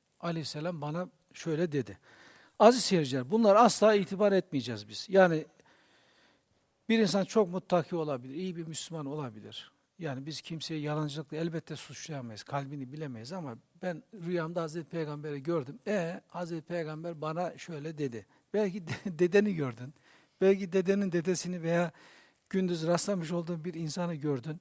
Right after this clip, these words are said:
Şimdi bir hadisi kendilerine delil alıyorlar. Hazreti Peygamber Aleyhisselam diyor ki, "Şeytan benim suretimde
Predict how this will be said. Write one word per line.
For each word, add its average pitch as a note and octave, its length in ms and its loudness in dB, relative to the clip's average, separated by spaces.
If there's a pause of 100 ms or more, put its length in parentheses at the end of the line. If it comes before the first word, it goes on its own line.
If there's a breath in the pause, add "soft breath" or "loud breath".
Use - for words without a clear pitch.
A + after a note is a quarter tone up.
(500 loud breath)
Şimdi E3+ 280 -8 (100)
bir E3+ 200 -4
hadisi E3 360 0
kendilerine E3 580 -4
delil D3+ 240 0
alıyorlar. A2 420 -8 (440 soft breath)
Hazreti D3+ 280 -6
Peygamber D#3+ 400 -4
Aleyhisselam D3+ 320 -6
diyor F#3+ 140 -6
ki, - 60 -12
"Şeytan D#3+ 420 -6
benim D3+ 200 -6
suretimde D3+ 640 -8